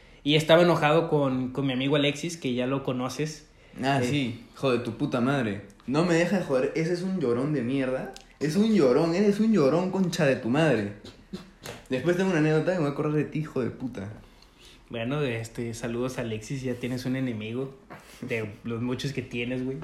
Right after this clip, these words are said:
Speaker 1: Y ya, o sea, yo me acuerdo que estaba enojado con él, estábamos peleados. Y, pues, siempre me sen-, no sen-, me sentaba en su mesa, pero, pues, como estábamos peleados, me decidí sentar en la otra, güey.
Speaker 2: Ok.
Speaker 1: Y en eso llego y le digo a mi compa de que, "¿Qué rollo, güey? ¿Qué,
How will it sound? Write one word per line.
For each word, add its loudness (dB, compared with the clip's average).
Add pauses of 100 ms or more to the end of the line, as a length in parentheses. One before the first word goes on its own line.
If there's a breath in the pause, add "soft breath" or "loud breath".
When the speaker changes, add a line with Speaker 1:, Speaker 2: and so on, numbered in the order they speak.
(800 loud breath)
Speaker 1:
Y 4
ya, 6
o 2
sea, 2
yo 4
me 4
acuerdo 6
que 4
estaba 4
enojado 4
con 4
él, 4
estábamos 2
peleados. 2 (460)
Y, 2
pues, -2
siempre 2
me 6
sen-, 0
no 2
sen-, -2
me 0
sentaba 4
en 2
su 0
mesa, 4
pero, 2
pues, -8
como -6
estábamos -4
peleados, 0
me 0
decidí -2
sentar -2
en 0
la 2
otra, 0
güey. -4
Speaker 2:
Ok. -8 (220 loud breath)
Speaker 1:
Y 2
en 4
eso 0
llego 4
y 4
le 2
digo 2
a 0
mi 0
compa -2
de 0
que, -6 (340 loud breath)
"¿Qué -2
rollo, 4
güey? 0
¿Qué, 0